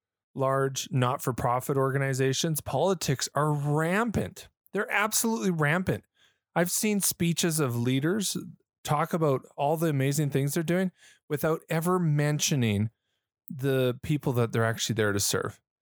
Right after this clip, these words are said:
I've seen organizations get absolutely destroyed by politics. I've seen organizations that are like, "Forgiveness is our first policy for discipline." And I'm like, "Yeah, I'll forgive somebody and I'll fire them if they're not,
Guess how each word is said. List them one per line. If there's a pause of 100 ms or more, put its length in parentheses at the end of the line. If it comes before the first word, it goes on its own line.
(440)
I've
seen
organizations
get
absolutely
destroyed
by
politics.
I've
seen
organizations
that
are
like, (520)
"Forgiveness
is
our
first
policy
for
discipline."
And
I'm
like,
"Yeah,
I'll
forgive
somebody (500)
and
I'll
fire
them
if
they're
not,